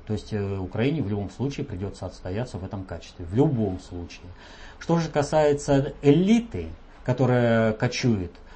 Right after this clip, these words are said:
э, определённая часть вернётся в рамках её дееспособности и возможности влияния на те управленческие процессы, э, которые будут происходить в новом государстве. Вот, э, смогут они в этом отношении вписаться,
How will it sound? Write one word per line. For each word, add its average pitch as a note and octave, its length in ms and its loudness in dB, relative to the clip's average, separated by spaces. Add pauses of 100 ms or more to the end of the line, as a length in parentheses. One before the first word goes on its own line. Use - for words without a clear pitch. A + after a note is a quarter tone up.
(160)
э, A#2 320 2 (120)
определённая C#3 600 2
часть F#3 440 -2
вернётся G#2+ 720 2 (340)
в A2 160 0
рамках D3 680 4 (300)
её C3+ 360 4
дееспособности B2 1600 0 (260)
и C3+ 120 6
возможности A#2 680 2
влияния A2 540 0
на F#2+ 180 -4
те A#2 160 -2
управленческие G#2 840 -2
процессы, G#2 720 -4 (460)
э, G#2 140 -2
которые A#2 400 2
будут A2 400 0
происходить G2 680 -6
в F#2 60 -6
новом G#2 260 0
государстве. F2 560 -12 (180)
Вот, C3+ 200 -2
э, A#2+ 480 -2
смогут G3 440 4
они G#2 160 -2
в F#2+ 60 -4
этом F#2+ 260 -6
отношении F#2+ 380 -10
вписаться, - 540 -10